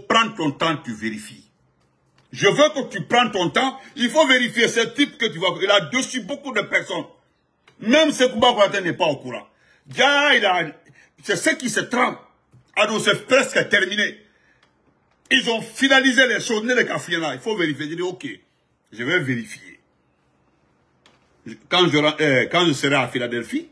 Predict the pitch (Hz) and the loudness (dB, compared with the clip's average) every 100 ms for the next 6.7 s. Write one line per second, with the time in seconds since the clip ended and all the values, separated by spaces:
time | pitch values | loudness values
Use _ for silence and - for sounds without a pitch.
0 | - 107 - 131 120 117 135 156 135 113 | -14 -14 -6 -4 -2 -2 -2 0 0 -2
1 | 107 104 - - - _ - - _ _ | -4 -6 -10 -16 -20 _ -20 -20 _ _
2 | - 113 107 98 120 - 151 139 123 110 | -2 2 2 2 0 2 6 6 6 2
3 | 104 104 101 104 101 131 131 123 143 - | 0 0 -2 -4 0 0 2 2 2 0
4 | - - - _ _ - 147 147 131 123 | -10 -20 -20 _ _ 2 4 4 4 2
5 | 123 123 139 185 240 302 - _ _ _ | 2 4 2 2 -2 -2 -8 _ _ _
6 | _ 135 127 - - 208 185 | _ 0 2 0 0 0 0